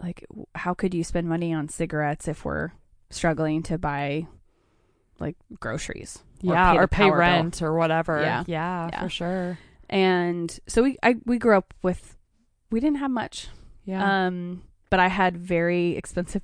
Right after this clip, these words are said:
Speaker 1: <laughs> taste
Speaker 2: Yeah.
Speaker 1: because of this need to kind of create this fortress of an image that was like, "I fit in just fine."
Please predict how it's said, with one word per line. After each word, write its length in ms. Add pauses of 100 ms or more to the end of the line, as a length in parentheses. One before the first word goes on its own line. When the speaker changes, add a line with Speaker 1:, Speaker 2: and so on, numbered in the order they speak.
Speaker 1:
<laughs> 100
taste 580 (120)
Speaker 2:
Yeah. 440
Speaker 1:
because 680
of 640 (400)
this 320
need 440
to 680 (680)
kind 240
of 200
create 400
this 200
fortress 720
of 120
an 160
image 580
that 140
was 160
like, 240
"I 100
fit 240
in 160
just 220
fine." 440